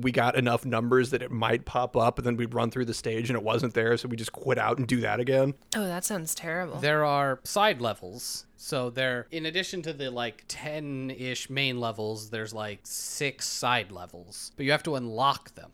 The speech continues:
Speaker 3: finding a secret in a specific level. Those secrets, as Jake said, are not always there. So when you go in, you can check your map and it'll say, like,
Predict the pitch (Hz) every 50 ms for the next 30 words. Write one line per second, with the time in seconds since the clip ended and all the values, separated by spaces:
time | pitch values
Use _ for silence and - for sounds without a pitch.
0 | - - - - 127 131 127 139 147 165 - - - 175 151 - - 117 117 -
1 | - 143 139 127 127 123 - - - 113 - - 101 - 107 - - 202 233 196
2 | - - - - 127 160 139 131 - - - 226 - - 131 156 - - - 113
3 | 110 110 - 101 104 - - 226 190 180 180 - - 160 165 160 151 143 139 -
4 | - 120 123 117 117 123 117 107 101 104 107 117 131 131 117 98 82 - - -
5 | - - 151 151 139 131 120 - 120 107 120 170 214 208 170 156 143 143 139 -
6 | - 127 127 - 143 123 - - 196 196 - 175 135 120 120 113 127 - - 127
7 | 131 131 123 120 120 - 127 120 117 104 101 107 -